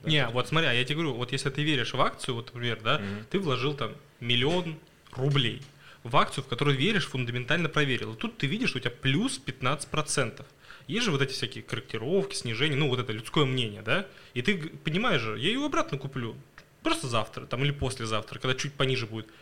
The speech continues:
Speaker 2: И берешь, типа, получается, бесплатные пятнадцать процентов там, ну, роялти. То есть вот это, типа, норм или это не стоит того, чтобы это, заниматься этим, если веришь в компанию?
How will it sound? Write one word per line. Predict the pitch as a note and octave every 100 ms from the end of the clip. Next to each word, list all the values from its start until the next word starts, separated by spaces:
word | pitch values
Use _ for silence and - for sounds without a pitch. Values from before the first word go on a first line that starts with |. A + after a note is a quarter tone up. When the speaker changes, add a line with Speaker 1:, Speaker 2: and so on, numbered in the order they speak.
| - - -
Speaker 2:
И | C3+
берешь, | B2 A#2 B2 A3+ -
типа, | -
получается, | B2+ A#2 B2 B2 A#2 G#2+ - - A#2
бесплатные | - - C3 G#3 E3+ B2+
пятнадцать | - - B2+ - -
процентов | B2+ - C#3+ C#3+ -
там, | A2+ A2+
ну, | A2 - -
роялти. | - A#2+ C3 A2 G#2+ - - - -
То | C#3+
есть | C3+
вот | D3+
это, | F#3+ B2+
типа, | - -
норм | A2+ E3 C4+ - -
или | C#3+ D3 C#3+ C#3+ - - -
это | C#3+ C#3
не | C3+ C3+
стоит | C#3+ - D3+ A2+ -
того, | B2+ D3
чтобы | - B2
это, | A#2+ B2
заниматься | - A#2 B2+ C#3 B2+ - -
этим, | - A#2
если | A#2+ C#3
веришь | E3+ D3+ A#2
в |
компанию? | - B2+ C#3 G#2+ A2